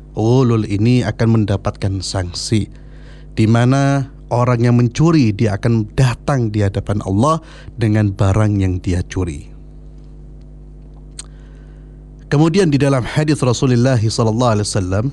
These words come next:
dari Abu Humaid As-Sa'idi, beliau berkata, "Ista'mala an-nabiy sallallahu alaihi wasallam rajulan min al-Azdi yuqalu lahu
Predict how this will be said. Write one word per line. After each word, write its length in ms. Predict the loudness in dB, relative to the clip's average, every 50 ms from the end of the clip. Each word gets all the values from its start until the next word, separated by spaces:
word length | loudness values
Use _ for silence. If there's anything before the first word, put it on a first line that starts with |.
| -8 -12 -18 -20 -20 -20 -20 -20 -20 -20 -20 -20 -16 -8 -2
dari 240 | 0 0 2 0 0
Abu 320 | 0 0 -2 0 0 0 0
Humaid 640 | 0 2 2 4 4 4 4 4 2 2 -2 -6
As-Sa'idi, 880 | -8 -8 -4 -2 0 0 0 0 -2 -2 -2 0 2 2 2 2 0 -4
beliau 240 | -4 -2 -2 -2 -2
berkata, 560 | -2 -4 -4 -6 -4 -2 0 0 0 -2 -4 -10 -20 -20 -20 -20 -20 -20 -20 -20 -20 -20 -20 -20 -20 -20 -20 -20 -20 -20 -20 -20 -20 -20 -12 -4 -2
"Ista'mala 640 | -2 -2 -2 -2 -2 0 2 2 2 2 2 2
an-nabiy 400 | 4 4 4 4 4 4 4 4 4 2
sallallahu 560 | 2 0 0 0 2 2 2 2 2 2 2
alaihi 480 | 2 2 2 2 4 4 4 4 4 4
wasallam 560 | 4 2 2 2 2 2 4 4 4 4 2
rajulan 720 | 4 4 2 2 2 2 2 4 4 4 2 2 0 -4 -8 -16 -20 -20 -20 -20 -20 -18 -10 -2
min 240 | 0 2 4 4 4
al-Azdi 960 | 4 4 2 2 0 0 0 0 0 0 -4 -2 2 2 4 4 4 2 2
yuqalu 640 | 2 0 0 0 0 2 2 4 4 4 2 2 2
lahu 720 | 2 4 4 4 4 4 4 6 6 4 4 2 2 -2